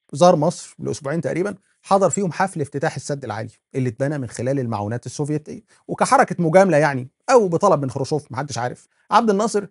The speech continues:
يفرج عن كل الشيوعيين المعتقلين.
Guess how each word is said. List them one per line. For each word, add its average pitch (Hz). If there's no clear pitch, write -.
يفرج 156
عن 123
كل 160
الشيوعيين 127
المعتقلين. 117